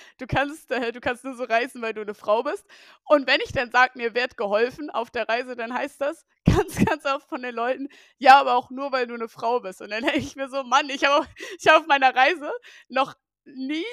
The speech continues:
oder fast nie eine Frau getroffen, die so reisen ist wie ich, aber ganz viele Männer. Und denen wird genauso geholfen.“ Oder was heißt genauso, aber die kriegen auch irgendwann ihre Hilfe. Und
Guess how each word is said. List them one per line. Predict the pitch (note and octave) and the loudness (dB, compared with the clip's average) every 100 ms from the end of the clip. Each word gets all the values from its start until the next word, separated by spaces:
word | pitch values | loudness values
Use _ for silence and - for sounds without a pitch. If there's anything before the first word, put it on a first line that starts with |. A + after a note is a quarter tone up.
| A4+ | -8
oder | - D4+ | 0 0
fast | C#4+ E4 - - | 2 -4 -4 -8
nie | D4+ | -10
eine | C#4+ B3+ | -8 -8
Frau | - B3 D#4 | -2 2 2
getroffen, | F4 D#4+ E4+ E4 | 0 -6 -6 -6
die | D#4+ | -10
so | D4+ | -4
reisen | C#4+ C#4+ D#4+ | 0 0 -2
ist | D#4 - | -10 -10
wie | C#4+ | -8
ich, | - | -4
aber | B3+ | 2
ganz | C4+ D#4 - | 2 2 -2
viele | E4 C4+ | -8 -6
Männer. | A#3+ C#4+ A3 - | -4 -2 -4 -6
Und | A#3 A#3 | -12 -10
denen | B3 B3+ | -10 -6
wird | C4 - | -6 -6
genauso | A#3 A3+ C#4+ B3 | -6 -4 -4 -8
geholfen.“ | A#3 A3+ A#3 B3 G3 F#3+ _ _ - | -12 -8 -6 -8 -14 -20 _ _ -8
Oder | B3 A#3 | 0 0
was | A#3+ | 0
heißt | D4 - | -2 -4
genauso, | A#3+ A3+ C4 A#3 | -4 -4 -2 -4
aber | A3+ | -6
die | G#3+ | -8
kriegen | - B3 A3+ | -10 -8 -4
auch | A3+ - | -4 -4
irgendwann | A3+ A3 G#3 | -8 -8 -10
ihre | G#3 | -10
Hilfe. | G3+ A3 - | -6 -8 -8
Und | G3+ A#3 | -8 -10